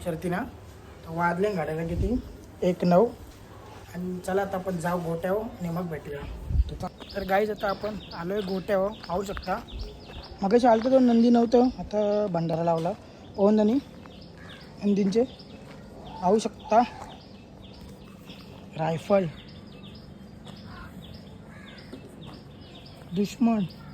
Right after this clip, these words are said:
आणि लक्ष गाईज. आज चारी पण नंदी घेऊन जायचे आहे हरिग्रामला शर्तीला.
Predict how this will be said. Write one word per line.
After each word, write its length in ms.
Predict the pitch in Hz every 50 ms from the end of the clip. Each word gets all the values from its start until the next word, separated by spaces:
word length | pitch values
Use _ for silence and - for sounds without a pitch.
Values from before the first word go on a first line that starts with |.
| - - - - - - - - - - - - - - - - - - - - - - - -
आणि 100 | 196 196 170 165
लक्ष 260 | 175 165 - - - 202
गाईज. 380 | 190 175 165 151 143 - - - - - - - - - - - - - - - - - - - - - - - - - - - - - - - - - - - - - - - - - - - - - - - - - - - - - - - - - - - - - - - - - - - - - - - 180
आज 80 | 175 170 -
चारी 220 | 208 196 190 208 220
पण 140 | 220 233
नंदी 220 | 220 214 214 208 220
घेऊन 200 | 202 190 175 170
जायचे 200 | 160 170 170 196
आहे 100 | 185 214 - - -
हरिग्रामला 400 | 165 156 156 170 180 180 170 185 156
शर्तीला. 400 | 175 147 - - 170 170 185